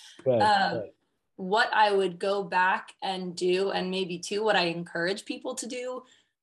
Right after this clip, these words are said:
Speaker 1: for me, I actually, I loved Moravian so much that I felt like I never wanted to leave the campus.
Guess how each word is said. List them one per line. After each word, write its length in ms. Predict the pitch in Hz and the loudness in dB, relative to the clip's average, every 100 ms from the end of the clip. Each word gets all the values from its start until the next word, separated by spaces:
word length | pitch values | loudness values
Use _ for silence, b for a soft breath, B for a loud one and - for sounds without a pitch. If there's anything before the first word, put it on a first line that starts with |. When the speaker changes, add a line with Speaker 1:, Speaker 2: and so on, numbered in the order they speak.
| _ - | _ 0
Speaker 1:
for 160 | 226 | 0
me, 360 | 208 208 220 233 - | 2 2 0 -2 -2
I 140 | 185 208 | 4 4
actually, 440 | 262 - 226 196 | 4 -2 -4 0
I 120 | 202 | 0
loved 280 | 262 285 240 | 2 0 0
Moravian 500 | 247 240 240 214 208 | -2 0 0 -2 -4
so 220 | - 185 | -2 -2
much 400 | 185 196 - - | 0 0 -2 -6
that 120 | 180 | -4
I 120 | 170 170 | -4 -4
felt 300 | 190 185 185 | -2 -2 -2
like 240 | 180 175 | -4 -2
I 100 | 180 | -2
never 300 | 202 220 226 | -2 0 2
wanted 260 | 202 202 190 | 0 -2 -6
to 100 | 180 | -6
leave 280 | 185 185 | -6 -6
the 100 | 170 | -8
campus. 720 | 170 170 170 - - 160 - | -6 -4 -4 -6 -6 -4 -6